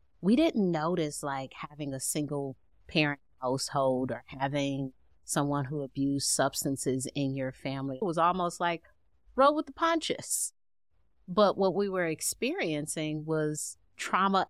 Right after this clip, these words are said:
I think about before we started, we were talking about a kid I used to work with who would say that he was being abused and, you know, the Child Protective Services, they could never find proof of that. But I wonder what was happening in your life that you would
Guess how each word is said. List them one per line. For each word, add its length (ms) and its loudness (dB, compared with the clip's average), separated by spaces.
I 120 0
think 340 0
about 340 0
before 360 -2
we 120 -2
started, 460 0
we 140 -2
were 100 -4
talking 180 -18
about 100 -20
a 60 -16
kid 240 -2
I 100 0
used 300 -4
to 80 -4
work 300 -4
with 360 0
who 380 2
would 220 -2
say 220 2
that 140 0
he 140 0
was 200 -2
being 240 0
abused 720 -2
and, 120 -6
you 140 -20
know, 280 -12
the 260 -2
Child 220 6
Protective 380 -2
Services, 520 0
they 140 -2
could 160 -6
never 220 -12
find 340 -20
proof 340 -2
of 120 -8
that. 80 -18
But 80 -6
I 120 2
wonder 340 0
what 320 2
was 300 2
happening 460 -2
in 160 -6
your 120 -6
life 280 -4
that 200 -8
you 80 0
would 300 -2